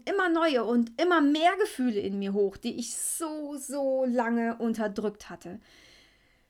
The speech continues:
Ich, ich wusste anfangs gar nicht, wohin mit mir selbst. Ich war von mir selbst komplett überfordert,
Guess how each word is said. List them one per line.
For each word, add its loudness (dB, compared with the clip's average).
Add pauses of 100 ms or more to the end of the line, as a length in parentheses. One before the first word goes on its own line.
(120)
Ich, -2
ich -4
wusste 2
anfangs -2
gar -2
nicht, -6
wohin 4
mit 0
mir 0
selbst. 0 (560)
Ich -2
war 0
von 2
mir 4
selbst -4 (140)
komplett 0
überfordert, -4